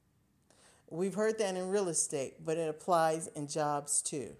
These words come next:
There are people who are sitting in parts of the U S where there just are not technology and stem jobs.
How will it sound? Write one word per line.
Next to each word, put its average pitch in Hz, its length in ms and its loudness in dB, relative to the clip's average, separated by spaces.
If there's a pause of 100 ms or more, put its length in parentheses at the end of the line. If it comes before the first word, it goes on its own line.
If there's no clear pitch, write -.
(1900)
There 220 180 8
are 220 60 4
people 262 400 -2
who 233 140 0
are 180 100 0
sitting 185 800 0
in 156 160 -6
parts 185 460 -4 (100)
of 160 480 -4
the 165 80 -6
U 170 320 -4
S 143 480 -2 (140)
where 165 180 -4
there 190 220 2
just 196 500 -2
are 165 160 0
not 156 400 -4 (840)
technology 160 1120 -2
and 151 100 -8
stem 147 560 -2
jobs. 143 680 -2